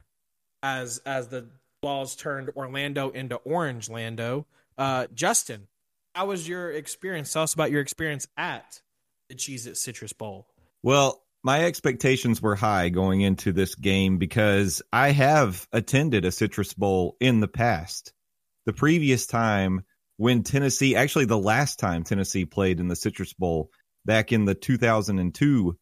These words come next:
Speaker 2: season, uh, well, it was two thousand one, but the two thousand two Citrus Bowl, uh, on New Year's Day, Tennessee played Michigan, and we blew the doors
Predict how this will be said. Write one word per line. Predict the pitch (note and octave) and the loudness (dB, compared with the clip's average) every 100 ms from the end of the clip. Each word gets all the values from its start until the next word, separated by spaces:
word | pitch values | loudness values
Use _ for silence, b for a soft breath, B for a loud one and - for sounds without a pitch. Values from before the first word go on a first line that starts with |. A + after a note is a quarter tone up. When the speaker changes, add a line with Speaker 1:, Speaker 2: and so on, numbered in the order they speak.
| - | -10
Speaker 2:
season, | - A2+ G2+ F#2 F2+ E2+ _ _ _ _ _ - | 0 2 4 2 0 -2 _ _ _ _ _ -2
uh, | G#2 G2 | 0 2
well, | G#2+ | 2
it | G2+ | 2
was | F#2 | 0
two | A2+ | 0
thousand | G2+ F#2 F#2 | 2 2 0
one, | F#2 E2+ | 0 0
but | F2 | -2
the | - | -4
two | - G2+ | -2 2
thousand | F#2+ E2+ F2+ | 0 0 -2
two | G2 | -2
Citrus | F2 F#2+ F#2+ - | -2 -4 -4 -6
Bowl, | F#2 E2+ D#2 _ _ _ _ _ | -2 -2 -2 _ _ _ _ _
uh, | G2 G2 F2+ | 0 0 0
on | G2+ F#2+ | 0 2
New | |
Year's | F#2 F2+ E2+ | 2 0 -2
Day, | - G#2 G2+ F2 E2 - - | 0 2 4 2 -2 -8 -4
Tennessee | A#2+ A2+ B2 | 0 0 0
played | A2 A2 F#2+ | 0 0 0
Michigan, | F#2 A2+ - F#2 E2 D2+ _ _ _ | 2 0 0 -2 -2 -6 _ _ _
and | G2 G2 | 0 2
we | A2+ | 2
blew | D#2+ F2 A#2 B2 A2+ | 2 2 4 6 6
the | G2 | 2
doors | G#2+ A2+ G#2 G2 E2+ - - | 2 4 4 2 0 -4 -10